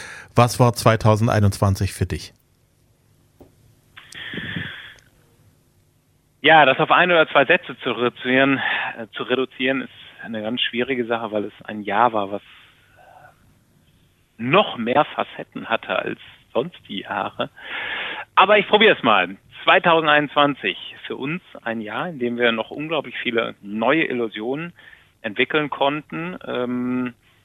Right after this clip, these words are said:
Speaker 2: als wir nicht auf Tour gehen konnten. Und diese Illusion,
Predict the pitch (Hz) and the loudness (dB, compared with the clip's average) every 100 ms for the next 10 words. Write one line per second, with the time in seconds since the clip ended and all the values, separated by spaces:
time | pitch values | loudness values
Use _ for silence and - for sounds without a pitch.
0 | _ _ _ _ - 113 127 - 113 110 | _ _ _ _ 2 2 2 -2 -8 -8
1 | 104 - - 120 127 151 151 - 139 143 | -8 -10 -8 -6 -4 -4 -6 -4 -4 -4
2 | 185 180 - 110 104 - _ - 208 - | -10 -12 -10 -10 -10 -14 _ -8 -4 -2
3 | - 165 156 113 92 | -2 -2 -2 -4 -8